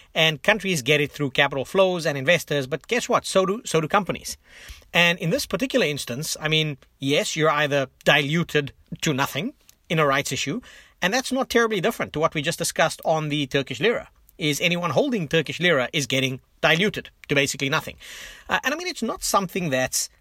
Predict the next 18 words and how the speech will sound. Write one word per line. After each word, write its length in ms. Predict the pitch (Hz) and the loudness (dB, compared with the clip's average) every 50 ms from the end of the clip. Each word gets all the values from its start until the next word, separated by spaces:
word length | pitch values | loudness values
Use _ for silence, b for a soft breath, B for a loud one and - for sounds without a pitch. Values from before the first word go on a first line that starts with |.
| _ _ - | _ _ -10
not 320 | - 143 143 156 156 - - | -6 -4 -2 -2 -2 -2 0
seen 500 | - - - - 226 196 151 113 85 - | 0 0 0 0 0 -2 -2 -4 -6 -10
in 160 | - - 160 165 | -6 -2 0 0
international 480 | 151 - 151 135 135 123 - 156 147 | 0 0 0 0 0 -2 -4 -4 0
markets. 320 | 170 196 185 - - - 156 | 2 2 2 2 0 -6 -4
I 20 | |
mean, 100 | 160 147 | -4 0
very 200 | 165 190 196 180 | 0 0 2 2
recently, 440 | 156 175 226 - - 214 160 143 131 | 0 0 -2 0 0 -2 0 0 -2
and 100 | 123 135 | 0 0
maybe 180 | 160 185 185 | -2 0 0
this 180 | 165 180 170 - | -2 -2 -2 -2
will 100 | 170 143 | 0 0
lead 180 | 143 165 165 165 | 0 2 0 0
into 160 | 143 160 131 | -2 -2 -2
the 60 | 120 | -2
next 200 | 135 165 - - | -2 -2 -2 -2
story, 420 | - 175 165 143 123 110 110 117 | -2 0 2 2 2 0 -2 -6